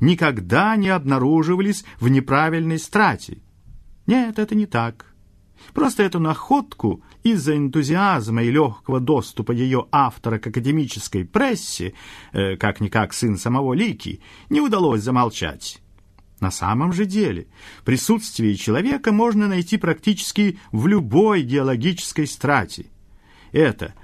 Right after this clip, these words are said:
окаменелости, отпечатки ног, инструменты, посуда, украшения, монеты и прочее, прочее.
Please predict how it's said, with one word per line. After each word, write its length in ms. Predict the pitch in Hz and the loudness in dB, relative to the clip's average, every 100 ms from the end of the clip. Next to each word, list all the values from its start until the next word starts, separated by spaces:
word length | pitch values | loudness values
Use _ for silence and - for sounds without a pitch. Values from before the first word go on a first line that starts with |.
| - | -4
окаменелости, 1080 | 220 170 131 104 127 139 117 - - - 98 - | 0 2 2 2 2 0 -2 -6 -10 -8 -8 -6
отпечатки 640 | 123 110 131 208 202 - | -6 -2 0 0 -2 0
ног, 580 | 160 113 107 139 127 110 | 2 2 2 2 0 0
инструменты, 960 | 170 160 - 180 165 151 156 147 139 143 | -2 -2 0 2 2 0 0 0 -2 0
посуда, 720 | 170 165 - 180 170 160 160 | 0 -2 0 2 4 2 0
украшения, 920 | 165 175 185 - 185 190 175 170 170 | 0 0 0 0 -2 0 0 0 0
монеты 640 | 170 175 190 196 190 180 | 0 2 2 0 -2 -2
и 80 | 180 | -2
прочее, 420 | 175 196 170 180 | 0 0 0 -2
прочее. 500 | 170 170 92 - - | 0 0 0 -6 -16